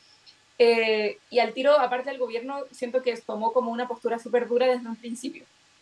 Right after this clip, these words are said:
Como que ya, vamos a negociar y todo, pero, eh, pasaban unos días y ya como ley de seguridad del Estado de una. Em, entonces sí, también me pasó eso de que ya no hay como tan, como tanta, claro,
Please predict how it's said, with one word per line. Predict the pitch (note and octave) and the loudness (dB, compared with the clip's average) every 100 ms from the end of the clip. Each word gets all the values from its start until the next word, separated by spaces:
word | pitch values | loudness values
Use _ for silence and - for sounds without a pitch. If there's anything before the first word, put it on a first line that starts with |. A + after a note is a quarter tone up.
| _ _ - | _ _ -8
Como | - G#3+ | -4 -2
que | G3+ G#3 | 2 4
ya, | G#3+ G3+ - | 4 2 2
vamos | G#3+ A#3 | 0 0
a | A#3 | -2
negociar | A3+ A3 G#3+ A3+ | -4 -6 -2 -2
y | B3 | -2
todo, | A#3+ A#3 B3 C#4+ D4+ | -2 2 4 4 2
pero, | B3 C4 D4+ D#4 | 2 2 0 -2
eh, | B3 | -6
pasaban | A3+ A3+ A3+ A#3 A#3+ | -8 -8 -8 -8 -12
unos | A#3 | -14
días | A3+ B3+ C4+ | -4 0 0
y | B3 G#3+ | -2 -6
ya | A3 A3+ A3+ | -4 -4 -6
como | A3 G3 | -8 -8
ley | G3+ G#3 | -2 -2
de | G#3 | 0
seguridad | G#3 G3+ G#3 | -4 -2 -2
del | G#3+ | -4
Estado | - G3+ G#3+ | -8 -6 -4
de | G#3+ G3 | -4 -8
una. | F#3+ F#3 _ _ _ _ _ _ | -12 -20 _ _ _ _ _ _
Em, | - G#3+ G#3 G3+ G3+ G3 - | -2 0 0 -2 -6 -6 -2
entonces | A3 B3+ D4 | 2 4 4
sí, | C#4+ B3 | 2 2
también | A3 A3 A#3+ | 2 2 2
me | C4 | 2
pasó | C#4 C#4 | 2 2
eso | C4+ D4+ | 0 0
de | D4 C#4 | -2 -2
que | B3 | -6
ya | G#3+ A#3 B3+ C4 C4 - | -2 2 4 4 2 -4
no | A#3 | -10
hay | A#3+ B3+ - | -8 -8 -8
como | C4 B3+ | -6 -4
tan, | B3 A#3+ A#3+ _ _ _ _ _ _ _ - | -4 -8 -10 _ _ _ _ _ _ _ -2
como | B3 A#3+ | 0 2
tanta, | B3+ B3 C4+ C4+ C4+ C4 _ _ | 2 2 6 8 6 2 _ _
claro, | D4 C#4 A#3 | -4 -2 -2